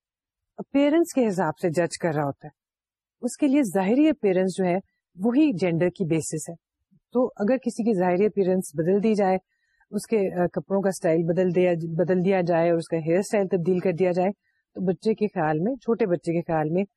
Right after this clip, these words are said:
اس کا جینڈر بھی تبدیل ہو جاتا ہے، جبکہ اگلی اسٹیج پہ یہ چیز، آ، زیادہ دیر قائم نہیں رہتی، اس کو بڑا کلیئر کٹ آئیڈیا ہو جاتا ہے کہ مختلف جینڈرز کیا ہیں اور ان کے ایٹریبیوٹس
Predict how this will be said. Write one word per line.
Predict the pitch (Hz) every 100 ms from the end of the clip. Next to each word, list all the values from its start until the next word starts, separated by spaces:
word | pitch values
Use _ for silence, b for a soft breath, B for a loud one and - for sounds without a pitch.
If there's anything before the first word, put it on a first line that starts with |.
| _ _
اس | 175
کا | -
جینڈر | 175 160 160
بھی | 170 214
تبدیل | 180 147 160 185
ہو | 175 175
جاتا | 165 147 151
ہے، | 165 - _ _ -
جبکہ | - 285
اگلی | 233 359
اسٹیج | - 233 220 -
پہ | 233 - _ 165
یہ | 190 220
چیز، | - 196 - - -
آ، | 175 165
زیادہ | 165 170 170
دیر | 156
قائم | 170 160 165
نہیں | 196
رہتی، | 185 175 247
اس | 247 -
کو |
بڑا | 190 190
کلیئر | - 196 233
کٹ | 269 247 185
آئیڈیا | 165 175 180
ہو | 165
جاتا | 165 - 180
ہے | - _ _ _ -
کہ |
مختلف | 196 196 - 214
جینڈرز | 175 160 175 185
کیا | 185 180
ہیں | 220
اور | 226
ان | 196
کے | 220 208 - _
ایٹریبیوٹس | 180 - 226 185 190 -